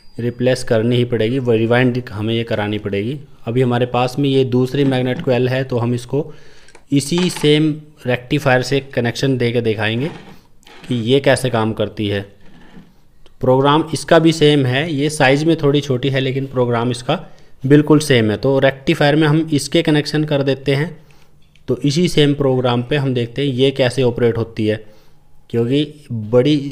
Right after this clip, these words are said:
coil में हमारे इसमें magnet नहीं बन रही है, क्योंकि ये ख़राब है, हमें पहले से ही पता है, लेकिन फिर भी हमने इसके part खोल के दिखाए। तो अभी इसको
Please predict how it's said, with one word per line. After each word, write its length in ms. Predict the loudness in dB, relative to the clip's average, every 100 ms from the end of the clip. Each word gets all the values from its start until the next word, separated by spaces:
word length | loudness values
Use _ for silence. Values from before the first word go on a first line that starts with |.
| -10
coil 240 | -4 0 2
में 120 | 0
हमारे 380 | 0 -2 -2 -2
इसमें 400 | -4 -4 -4 -6 -4
magnet 460 | -2 0 -2 -4 -2
नहीं 280 | 2 2
बन 160 | 4 2
रही 200 | 2 0
है, 80 | 0
क्योंकि 220 | -2 -2
ये 160 | -2 -4
ख़राब 380 | -4 0 2 2
है, 60 |
हमें 140 | 2 0
पहले 260 | 0 -2
से 120 | 0 -2
ही 40 |
पता 280 | -2 -2 -2
है, 100 | -2
लेकिन 760 | -6 -14 -20 -20 -20 -8 -4 2
फिर 180 | 2
भी 100 | 4
हमने 240 | 4 4 0
इसके 180 | -2 -6
part 240 | 0 0 2
खोल 220 | 0 0
के 120 | 0
दिखाए। 360 | -2 -2 -2 -4
तो 140 | -4
अभी 200 | -2 0
इसको 400 | -2 -4 -4 -4